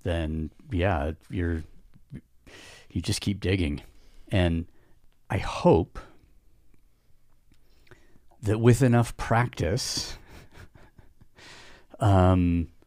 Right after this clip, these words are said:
you know, that the, the duration or the cost of the experience, uh, diminishes i-, i-, in a sense, um, i-, th-, so that it allows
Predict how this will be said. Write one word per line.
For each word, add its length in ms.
you 100
know, 180
that 340
the, 160
the 360
duration 920
or 400
the 100
cost 440
of 120
the 140
experience, 960
uh, 400
diminishes 800
i-, 400
i-, 160
in 100
a 60
sense, 360
um, 360
i-, 80
th-, 600
so 180
that 140
it 100
allows 520